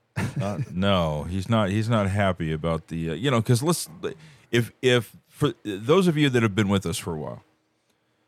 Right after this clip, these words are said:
Speaker 2: back in two thousand seven,
Speaker 1: Mm-hmm.
Speaker 2: Obama introduced a rule where he was gonna try and outlaw incandescent light bulbs.
Speaker 1: Well, oh seven? Was he in in oh seven already?
Speaker 2: That was, well, this is where the, the law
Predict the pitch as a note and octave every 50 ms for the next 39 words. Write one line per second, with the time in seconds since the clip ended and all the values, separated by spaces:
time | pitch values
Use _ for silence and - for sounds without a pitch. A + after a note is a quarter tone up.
0 | _ _ _ _ _ - A2+ C3 F3 E3+ - E3 A#2+ - - C3 C3+ C3 - C#3
1 | B2 A#2+ A#2+ A#2+ A2 G2 F#2+ E2+ - - - F#2+ F2 E2+ D#2 D2 D#2 - - -
2 | - _ _ _ _ - G#2 F#2+ F2 F2+ F#2+ G2 G2 - _ _ _ _ _ _
3 | - G#2 G#2+ G2 E2+ A#2 A#2 B2 C3 B2+ A#2 A2+ G#2 G2+ G2+ - G#2+ F#2 F2 F#2+
4 | F#2 F2 - G2+ F#2 F2 F#2+ G2 F#2+ F2+ D#2+ B1+ C#2+ - - _ _ _ _ _
5 | _ _ _ _ _ _ _ _ _ _ _ _ - G2 G2 F#2+ F#2 F2+ - G#2
6 | G2+ F#2 - - G2+ F#2+ F#2 F2+ F2 F2+ F2+ D#2 E2+ E2+ E2 E2 E2 F2 F#2 -
7 | _ _ _ _ _ _ - G2 F#2 E2+ - G2 F#2 E2 F2 E2+ E2+ - A#2 F#2
8 | A2+ C#3+ E3+ E3 C#3 A2+ - - C3+ - - - - - - - G3+ E3 - -
9 | D#3+ D#3+ F3+ G3 A#3+ A#3 G3+ E3 D#3 A#2+ E3 G3+ G3+ G#3+ G#3+ A3 G#3+ G#3 G#3 G3
10 | D#3+ - G3+ G3 G#3 A3 G#3+ G#3+ A3+ A#3 A#3+ D#4 C4 D#3 - _ _ _ _ -
11 | - A2 A2+ G#2+ G#2 E2+ E2 F2+ G2 G2+ G#2+ G#2 G2+ A2+ A2 B2 D3 C3 C#3 D#3
12 | D#3+ D#3 D3 D3 C#3 B2 G#2+ A2+ A2 G#2 G2+ G#2 A2 A2 A2+ A#2+ A#2+ B2 C3 C#3
13 | C3+